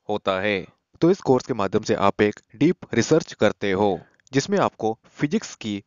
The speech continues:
फील्ड से जुड़ी काफ़ी सारे टॉपिक्स, जैसे कि इलेक्ट्रोमैग्नेटिक, क्रिस्टल फिजिक्स, मॉडर्न ऑप्टिक्स, physics of semiconductor devices, etcetera चीज़ें स्टूडेंट्स को स्टडी करवाई जाती हैं। तो अगर आप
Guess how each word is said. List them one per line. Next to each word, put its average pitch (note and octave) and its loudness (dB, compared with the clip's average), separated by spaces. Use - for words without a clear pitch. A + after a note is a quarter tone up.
फील्ड G#3+ -2
से B2 0
जुड़ी G#2 0
काफ़ी D#3 0
सारे G2 0
टॉपिक्स, G#2+ -2
जैसे A2+ 0
कि G#2 -2
इलेक्ट्रोमैग्नेटिक, B2+ -4
क्रिस्टल - -2
फिजिक्स, G#2+ -4
मॉडर्न D#3+ -2
ऑप्टिक्स, - -4
physics F#3 -4
of G#2 0
semiconductor D#3+ -2
devices, G2+ -2
etcetera E3+ -2
चीज़ें A2+ -4
स्टूडेंट्स F3 -2
को G#2 -2
स्टडी F3 0
करवाई A#2+ 0
जाती G#2 0
हैं। G2 -4
तो - 2
अगर A#3+ -2
आप A3+ -4